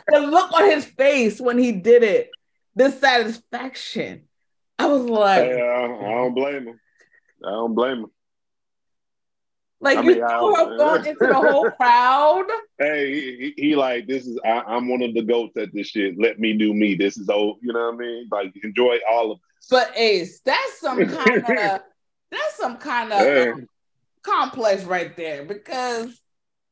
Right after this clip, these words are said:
Speaker 2: you coulda just told her to g-, I would've been like, "Time, pa-, pause, get off my stage,"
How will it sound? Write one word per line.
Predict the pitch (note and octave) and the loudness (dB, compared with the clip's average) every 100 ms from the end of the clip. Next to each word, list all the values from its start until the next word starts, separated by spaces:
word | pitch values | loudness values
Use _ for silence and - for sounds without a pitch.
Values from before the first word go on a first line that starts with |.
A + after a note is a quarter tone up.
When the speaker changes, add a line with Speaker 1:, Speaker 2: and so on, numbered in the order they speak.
| _ _ | _ _
Speaker 2:
you | C4 - | -18 -6
coulda | G4+ E4 C4 | -4 -4 -6
just | B3+ C#4 C#4 _ - | -4 -4 -6 _ -4
told | C#4+ C#4 C4+ | 0 2 0
her | A3+ | -2
to | F#3+ | -8
g-, | - _ _ - | -20 _ _ -4
I | |
would've | G4 B3 | -2 0
been | B3 | -2
like, | A3 - | -2 -2
"Time, | A#3 G#3+ A3 A#3+ D4 - | 0 2 0 -2 -8 -12
pa-, | - F#3+ | -14 -2
pause, | A3 F#3 F3+ - - _ _ _ _ _ - | 2 4 2 -2 -14 _ _ _ _ _ 0
get | G3 | 2
off | G3+ | 2
my | F#3 G3 | -4 -8
stage," | E3+ D3+ E3+ - | -8 -8 -8 -12